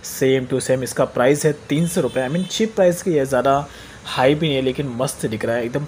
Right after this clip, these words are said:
premium feeling आ रहा है इसे देख के। ये भी एक तरीके से military grade आर्मर back cover है for M आई इलेवन Lite। और iPhone में भी ये back cover काफ़ी ज़्यादा suit करेगा, आप अपने iPhone के लिए भी इस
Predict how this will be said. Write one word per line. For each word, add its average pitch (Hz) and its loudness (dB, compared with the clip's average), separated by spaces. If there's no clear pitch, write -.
premium 135 0
feeling 127 -2
आ 117 -2
रहा 117 -2
है 117 0
इसे 113 -6
देख 104 -6
के। 131 -2
ये 127 2
भी 170 2
एक 160 -2
तरीके 156 0
से 165 2
military 131 -2
grade 127 0
आर्मर 120 0
back 117 -4
cover 113 -2
है 147 -4
for 123 4
M 120 2
आई 120 -2
इलेवन 120 0
Lite। 117 -4
और 123 0
iPhone 196 2
में 190 4
भी 185 4
ये 175 8
back 131 2
cover 139 2
काफ़ी 120 -2
ज़्यादा 127 0
suit 135 -2
करेगा, 110 -2
आप 120 -2
अपने 123 0
iPhone 147 -4
के 151 -2
लिए 135 0
भी 139 0
इस 131 -4